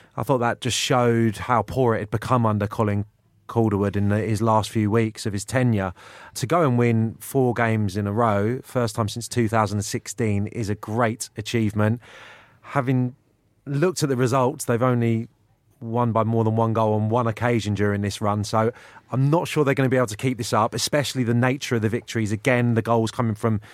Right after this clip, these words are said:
substitutes, Nibs again getting the, the winner. But it's been a brilliant start to, start for him. And, and one other positive as well I noticed from the weekend, Samir Carruthers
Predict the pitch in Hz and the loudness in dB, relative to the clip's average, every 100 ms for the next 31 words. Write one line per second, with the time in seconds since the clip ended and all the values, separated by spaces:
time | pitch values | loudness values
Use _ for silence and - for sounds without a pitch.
0 | - - 127 113 110 123 117 - 113 123 | -14 -2 -2 -2 -2 0 0 -2 0 0
1 | 131 120 120 117 110 110 120 120 113 110 | 0 0 2 2 2 2 0 2 2 2
2 | 98 - - - 107 135 113 131 113 - | 2 -4 -10 -2 0 2 2 0 -2 -14
3 | - - - 160 165 160 165 135 147 147 | -20 -20 -4 -2 2 0 2 0 2 0
4 | 120 - 127 123 110 107 101 - 127 120 | 0 0 0 0 0 -4 -4 -2 0 0
5 | - 107 104 107 107 104 - - 131 127 | 0 0 2 2 0 -2 -8 -8 -4 0
6 | 143 143 127 107 131 107 - 107 104 110 | 2 2 2 2 0 0 0 0 4 4
7 | 110 110 107 113 104 110 110 110 - 120 | 4 2 0 -2 0 0 0 -2 0 2
8 | 120 107 _ _ _ - 113 120 117 90 | 2 2 _ _ _ -6 0 2 2 -2
9 | 87 - | -10 -14